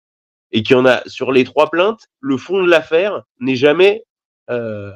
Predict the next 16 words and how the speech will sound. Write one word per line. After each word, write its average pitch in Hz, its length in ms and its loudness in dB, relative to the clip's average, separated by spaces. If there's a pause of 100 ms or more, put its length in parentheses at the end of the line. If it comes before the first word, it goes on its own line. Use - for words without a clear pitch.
abordé. 151 520 0 (400)
C'est-à-dire, 107 260 -8
euh, 87 180 -6
qui 160 200 -6
est 175 60 0
Brigitte 127 340 0
Macron ? 156 460 0
Est-ce 104 160 -4
que 151 80 -2
Brigitte 120 320 -2
Macron 110 240 0
et - 20 2
Jean-Michel ? 110 260 -2 (120)
C'est 113 120 -6
jamais 147 320 2
abordé. 120 440 -2